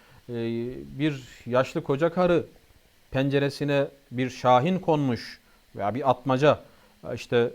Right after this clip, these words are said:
e, ne, atmacanın böyle pençesi var, böyle sivri gagası var. E, fakat bu koca karı diyor, e, atmacanın ne olduğunu bilmiyor. Onu da bir kuş zannediyor, serçe gibi. Bakmış ki, e, pençeleri sivri,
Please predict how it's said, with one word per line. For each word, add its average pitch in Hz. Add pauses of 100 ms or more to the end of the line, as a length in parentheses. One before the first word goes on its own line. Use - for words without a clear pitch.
e, 117
ne, 123
atmacanın 117
böyle 120
pençesi 123
var, 110
böyle 110
sivri 117
gagası 113
var. 127 (540)
E, 110
fakat 139
bu 139
koca 135
karı 147
diyor, 139
e, 120 (340)
atmacanın 123 (380)
ne 107
olduğunu 127
bilmiyor. 180
Onu 160
da 160
bir 160
kuş 196
zannediyor, 147
serçe 131
gibi. 98 (380)
Bakmış 151
ki, 175 (580)
e, 127 (420)
pençeleri 127
sivri, 160